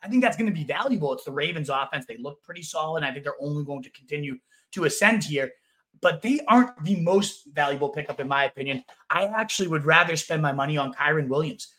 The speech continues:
Got hype all preseason as the clear-cut third down back, and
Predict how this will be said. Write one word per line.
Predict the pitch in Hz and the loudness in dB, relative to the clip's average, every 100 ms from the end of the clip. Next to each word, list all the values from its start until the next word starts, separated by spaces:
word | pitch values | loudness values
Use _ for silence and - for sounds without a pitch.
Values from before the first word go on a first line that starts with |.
| _ | _
Got | 165 - | -8 -6
hype | 170 151 - - | -4 -4 -6 0
all | 170 208 214 | 4 4 2
preseason | 202 175 190 160 | 0 -2 -4 -2
as | 165 151 123 | 0 0 -4
the | 185 | -8
clear-cut | 151 185 180 - - - | -8 -6 -4 -2 -4 0
third | 165 156 | 0 2
down | 156 151 151 | 0 0 0
back, | 139 139 139 - _ - | 0 0 -2 -6 _ -4
and | 151 156 | -2 -2